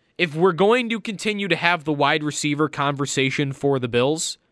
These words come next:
I do believe now that Smith-Schuster needs to be included in that. Because of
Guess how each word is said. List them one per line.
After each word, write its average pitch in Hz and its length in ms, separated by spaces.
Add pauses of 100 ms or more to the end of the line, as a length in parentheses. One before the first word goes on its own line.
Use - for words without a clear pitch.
(720)
I 151 140
do 185 220
believe 170 340
now 151 200
that 131 120
Smith-Schuster 139 680
needs 120 300
to 117 80
be 117 120
included 110 440
in 101 120
that. 90 240 (600)
Because 151 240 (120)
of 226 380